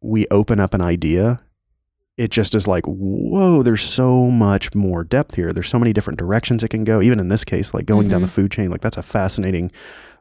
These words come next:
Speaker 1: uh, way to go. And, and I would say that a lot of our shows and a lot of our interviews start to kind of go off,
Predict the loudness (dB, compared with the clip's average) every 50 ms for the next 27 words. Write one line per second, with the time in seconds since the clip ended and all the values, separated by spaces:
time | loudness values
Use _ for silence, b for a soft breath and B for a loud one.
0 | -4 -2 0 0 2 2 2 2 2 2 0 0 0 0 0 -2 -6 -4 -2 0
1 | 0 0 0 0 0 0 2 0 2 2 2 2 2 0 0 2 2 4 4 4
2 | 2 2 0 -2 -4 -4 -4 -4 -2 -2 -2 -2 -2 -2 -4 -4 -4 -2 -2 -2
3 | -4 -4 -6 -4 -4 -4 -4 -2 0 0 0 0 -2 -4 -8 -4 -2 -2 -2 0
4 | -2 -4 -6 -4 -4 -4 -6 -4 -2 -2 -2 0 0 -2 -2 -2 -6 -6 -8 -14
5 | -20